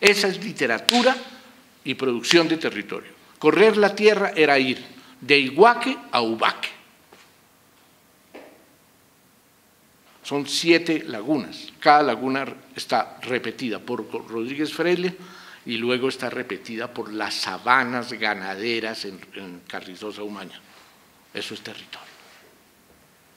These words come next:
Entonces, fíjense ustedes que hay una visión de cronista,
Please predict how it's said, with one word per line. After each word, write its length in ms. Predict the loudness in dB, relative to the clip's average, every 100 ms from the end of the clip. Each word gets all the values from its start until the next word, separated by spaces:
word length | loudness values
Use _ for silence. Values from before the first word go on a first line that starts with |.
| _ _ _ _ _ _ _ _ _ -20 -20 -20 _ _ -20
Entonces, 340 | -8 -4 -2 -4
fíjense 400 | -4 -2 -2 -4
ustedes 360 | 2 2 2
que 120 | 0
hay 180 | -2 -4 -10 -20 -20 _ _ -20 -20 _ -20 -20 -20 _ -20 -18 -18 -14 -16 -16 _ _ -20 -20 -10
una 180 | 0 2
visión 300 | 4 4 4
de 120 | 2
cronista, 640 | 0 0 2 0 0 -4